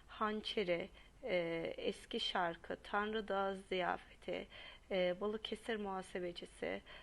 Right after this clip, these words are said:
Taş Parçası da yine en önemli eserleri arasında demiştik. E, Cevat Fehmi Başkut'u da unutmayacağız. E, Büyük Şehri, Paydosu,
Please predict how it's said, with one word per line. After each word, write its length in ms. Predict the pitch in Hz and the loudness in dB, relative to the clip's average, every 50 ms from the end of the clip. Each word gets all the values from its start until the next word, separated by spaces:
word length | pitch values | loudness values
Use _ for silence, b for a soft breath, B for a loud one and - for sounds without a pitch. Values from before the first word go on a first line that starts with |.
| B - | B -16
Taş 300 | - - 247 233 - - | -4 -2 -2 -2 -2 -4
Parçası 600 | - - - 196 185 190 - - 190 - - - 185 | -6 -2 -2 -2 -2 -2 -4 -6 -6 -6 -6 -4 -2
da 80 | 202 | -2
yine 240 | 208 208 208 196 208 | 0 0 0 0 -2
en 200 | 226 - - 214 | -4 -4 -4 -2
önemli 360 | 214 202 196 190 190 190 190 | -2 -2 -4 -4 -4 -4 -2
eserleri 580 | 190 190 - - - 196 185 180 180 185 196 214 | -2 -4 -4 -2 -2 0 0 0 0 -2 -2 0
arasında 720 | - - 190 190 190 - - - 190 190 185 180 180 175 | 0 0 0 -2 -4 -4 -8 -6 -4 -4 -2 -2 -2 -2
demiştik. 640 | 175 175 - 185 190 - - - 208 208 - - B B B B B B B B B - - | -2 -4 -4 -4 -8 -8 -4 -2 -2 -2 -2 -6 B B B B B B B B B -2 2
E, 460 | 208 196 185 180 175 175 175 170 175 175 | 4 4 6 6 4 4 4 2 0 0
Cevat 400 | - 233 220 214 226 233 233 - | 0 0 2 4 4 2 2 0
Fehmi 440 | - - - 240 220 - 240 226 214 | -6 0 0 0 0 0 -4 0 2
Başkut'u 560 | 226 233 226 - - - 240 220 - - 220 | 0 0 0 -2 -4 -6 -8 -8 -8 -6 -4
da 80 | 226 | -2
unutmayacağız. 840 | 214 - 233 233 233 226 - - - 208 185 165 - - 170 180 208 - - B B B B B B B - - | 0 0 0 -2 -2 -6 -8 -6 -4 -4 -2 -2 0 0 0 0 0 -4 -10 B B B B B B B -4 2
E, 280 | 208 185 180 175 185 | 4 4 4 4 2
Büyük 240 | 208 220 226 226 226 | 0 0 0 0 0
Şehri, 500 | - - - 208 185 - 185 165 151 156 - - | -2 0 0 0 2 2 2 2 2 0 -2 -2
Paydosu, 800 | - 214 208 214 214 202 202 190 185 - - - 180 175 175 202 | -2 0 0 2 0 0 -2 -4 -6 -8 -2 2 2 2 2 0